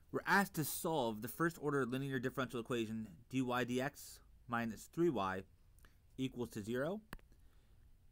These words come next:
In starting to solve this, it's important to make sure that it's in standard form,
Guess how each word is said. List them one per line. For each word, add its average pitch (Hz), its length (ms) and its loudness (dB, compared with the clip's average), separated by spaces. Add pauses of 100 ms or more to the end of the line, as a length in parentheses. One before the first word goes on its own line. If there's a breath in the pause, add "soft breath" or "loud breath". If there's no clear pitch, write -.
(600)
In 180 220 2
starting 180 380 4
to 131 100 0
solve 165 340 2
this, 113 140 2
it's 123 160 -6
important 135 440 0
to 143 80 -2
make 143 180 0
sure 147 140 2
that 127 140 2
it's 117 140 -4
in 123 80 -4
standard 123 420 -2
form, 156 420 -2